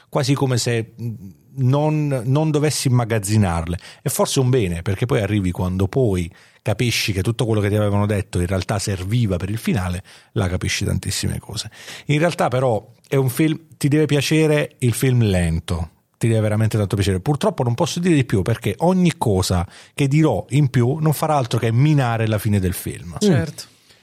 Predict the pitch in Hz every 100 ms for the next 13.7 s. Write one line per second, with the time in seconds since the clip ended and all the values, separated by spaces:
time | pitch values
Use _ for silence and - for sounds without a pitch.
0 | _ - 165 131 - _ _ _ _ _
1 | _ _ _ _ - 170 160 151 123 -
2 | - 90 90 - 160 185 - _ _ _
3 | 214 185 - 127 104 107 101 90 95 87
4 | 85 82 _ _ _ _ _ _ _ -
5 | - _ _ - 160 156 - _ _ _
6 | _ _ _ - - - - - - -
7 | - - 180 165 170 202 156 117 110 120
8 | 101 113 139 135 127 156 180 160 156 120
9 | 131 120 110 160 160 151 - 165 156 147
10 | 156 190 - 151 127 147 120 117 147 127
11 | 113 104 104 - - 120 123 120 113 143
12 | 98 95 143 175 143 123 113 117 110 104
13 | 98 - 101 123 127 143